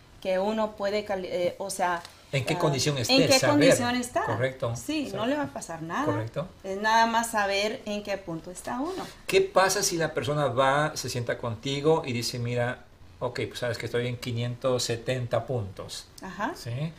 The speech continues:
Speaker 1: Ajá.
Speaker 2: Entonces... ¿cuál es el paso tuyo siguiente para ayudar a esa persona a que pueda prepararse y decir, "Ok, vamos a trabajar durante tres meses o seis meses para que puedas aplicar"?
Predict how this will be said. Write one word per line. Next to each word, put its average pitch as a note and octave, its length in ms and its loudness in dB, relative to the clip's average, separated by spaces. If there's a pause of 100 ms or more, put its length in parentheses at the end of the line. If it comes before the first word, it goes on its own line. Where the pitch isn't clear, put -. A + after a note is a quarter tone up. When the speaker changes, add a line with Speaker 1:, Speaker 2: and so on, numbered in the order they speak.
(140)
Speaker 1:
Ajá. G3 320 -8
Speaker 2:
Entonces... C3 480 -6 (1160)
¿cuál F#3 180 4
es F#3+ 60 -2
el F#3 120 -2
paso D#3+ 320 0
tuyo D3 260 0
siguiente C3 640 -2
para A#2+ 200 2
ayudar A2+ 200 2
a B2 60 2
esa A#2 180 -6
persona A#2 640 -2
a A2 180 -6
que G#2+ 120 -6
pueda A2+ 420 0 (100)
prepararse B2 720 0
y D3 60 0
decir, C3 320 0
"Ok, B2 200 0
vamos C3 220 0
a - 40 -2
trabajar D3 240 2
durante C#3+ 240 -2
tres B2 220 -2
meses A#2 460 -4
o G#2+ 140 -4
seis A#2 300 -4
meses A#2 340 -2
para A2 240 -2
que G#2+ 100 -6
puedas A2+ 440 -6 (580)
aplicar"? - 540 -6